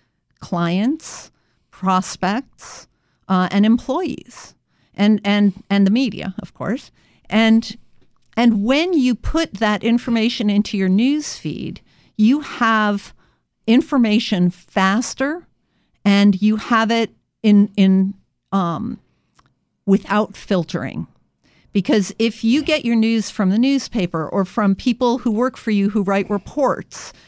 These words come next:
or, you know, any of the other variety of sources, it's been filtered by people who have their own, their own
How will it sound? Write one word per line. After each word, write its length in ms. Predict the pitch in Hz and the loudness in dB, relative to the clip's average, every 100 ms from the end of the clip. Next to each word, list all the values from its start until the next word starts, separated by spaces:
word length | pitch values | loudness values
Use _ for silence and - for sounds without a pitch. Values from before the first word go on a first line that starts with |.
| _ _ | _ _
or, 500 | 196 208 196 196 196 - _ | 0 2 2 2 -2 -8 _
you 160 | 220 233 | 0 2
know, 180 | 214 214 | 2 2
any 240 | 240 330 | 0 2
of 80 | 311 | 0
the 140 | 240 233 | -2 -2
other 160 | 220 | -2
variety 480 | 196 190 190 196 180 | -2 -2 -2 0 -2
of 80 | 175 | -4
sources, 840 | - 302 349 - 160 165 175 - - _ - | -6 -6 -4 -4 -4 -4 -6 -10 -18 _ -4
it's 180 | 226 - | -4 -2
been 200 | - 220 | 0 0
filtered 600 | - 220 208 - 92 - _ _ _ _ | 2 -4 -4 -8 -12 -18 _ _ _ _
by 160 | 196 | -2
people 400 | 196 - 214 233 | -2 -2 -2 -2
who 180 | 247 247 | -2 -4
have 320 | 226 190 196 | -2 -2 -4
their 240 | 202 202 - 202 | -4 -4 -4 -2
own, 560 | 208 208 208 208 214 208 _ _ _ _ _ - | 0 0 2 0 0 -4 _ _ _ _ _ -6
their 160 | 196 | -2
own 260 | 196 208 220 | 0 2 0